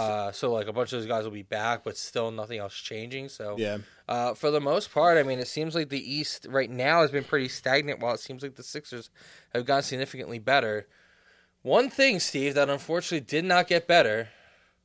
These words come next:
Speaker 1: their City Edition jerseys,
Speaker 2: Ugh.
Speaker 1: which have been out for a while, but we haven't talked about 'em yet, with the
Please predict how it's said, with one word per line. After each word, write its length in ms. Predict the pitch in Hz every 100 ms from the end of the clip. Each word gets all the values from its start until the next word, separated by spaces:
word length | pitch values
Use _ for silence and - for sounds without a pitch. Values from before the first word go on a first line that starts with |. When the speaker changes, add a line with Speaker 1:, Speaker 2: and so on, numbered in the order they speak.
| _ _ _
Speaker 1:
their 120 | 123
City 300 | - 156 151
Edition 320 | 147 143 -
jerseys, 680 | 117 127 123 104 76 - - _ _ _ _
Speaker 2:
Ugh. 260 | 123 127 117 - -
Speaker 1:
which 220 | 127 131
have 220 | - 165 170
been 100 | 196
out 160 | 190
for 120 | - 202
a 80 |
while, 280 | 180 127 117
but 100 | 117
we 160 | 117 127
haven't 260 | 135 127 127
talked 260 | 120 120
about 340 | 117 113 117 117
'em 120 | 113
yet, 320 | 113 113 113
with 220 | 107 104 _
the 300 | 107 107